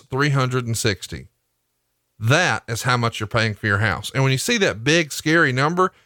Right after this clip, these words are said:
go right to save with conrad dot com. I'm gonna show you how to pay less for your house. I'm gonna show you how to pay your house off faster. I'm gonna show you how to do it with cheaper monthly payments.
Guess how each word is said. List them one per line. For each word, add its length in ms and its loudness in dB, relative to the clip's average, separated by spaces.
go 120 6
right 320 4
to 100 -6
save 280 0
with 160 -12
conrad 420 0
dot 260 -4
com. 320 -6
I'm 160 4
gonna 120 -2
show 200 2
you 140 2
how 160 2
to 60 -2
pay 260 0
less 400 0
for 120 -8
your 140 0
house. 420 -4
I'm 160 2
gonna 120 0
show 180 0
you 140 0
how 140 0
to 80 -2
pay 200 -2
your 120 0
house 320 0
off 200 0
faster. 480 -2
I'm 160 2
gonna 140 0
show 160 0
you 140 2
how 120 2
to 80 -2
do 240 0
it 100 2
with 160 -2
cheaper 340 -2
monthly 360 0
payments. 500 -2